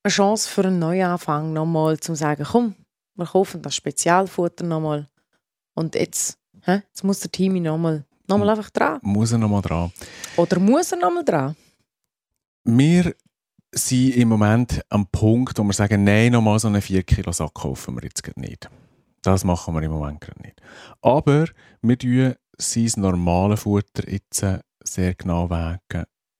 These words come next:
Speaker 2: und geben wir ihm keine Goodies und so weiter. Und das können wir jetzt im Moment ein bisschen besser durchziehen, weil jetzt sind wir ja wieder daheim.
Speaker 1: Mhm.
Speaker 2: Aber die Frage ist dann natürlich, dann, wie viel bringt das? Erhaltet das nur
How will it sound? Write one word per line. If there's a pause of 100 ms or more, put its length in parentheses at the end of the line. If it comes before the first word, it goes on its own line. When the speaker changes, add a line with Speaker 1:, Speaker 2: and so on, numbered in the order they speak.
Speaker 2:
und (500)
geben
wir
ihm
keine
Goodies
und
so
weiter. (260)
Und
das
können
wir
jetzt
im
Moment
ein
bisschen
besser
durchziehen,
weil
jetzt
sind
wir
ja
wieder
daheim.
Speaker 1:
Mhm. (1040)
Speaker 2:
Aber
die
Frage
ist
dann
natürlich,
dann,
wie
viel
bringt
das?
Erhaltet
das
nur